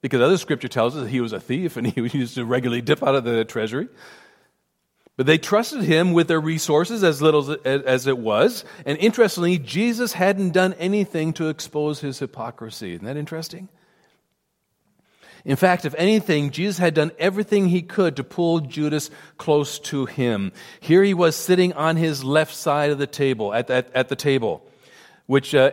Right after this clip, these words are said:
Edersheim, the Jewish historian and scholar, says was a place of great honor. So Jesus had Judas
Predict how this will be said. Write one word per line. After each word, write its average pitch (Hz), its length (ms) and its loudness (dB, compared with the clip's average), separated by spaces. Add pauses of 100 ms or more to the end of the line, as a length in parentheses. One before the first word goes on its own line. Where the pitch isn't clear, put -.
Edersheim, 156 600 2
the 147 60 -4
Jewish 139 300 -4
historian 135 460 -2
and 127 100 -2
scholar, 139 400 2
says 127 300 -4
was 135 140 -4
a 123 60 -4
place 165 440 0
of 131 260 -6
great 151 420 0
honor. 151 440 -2
So 135 160 -10
Jesus 160 440 -8
had 135 220 -6
Judas 160 380 0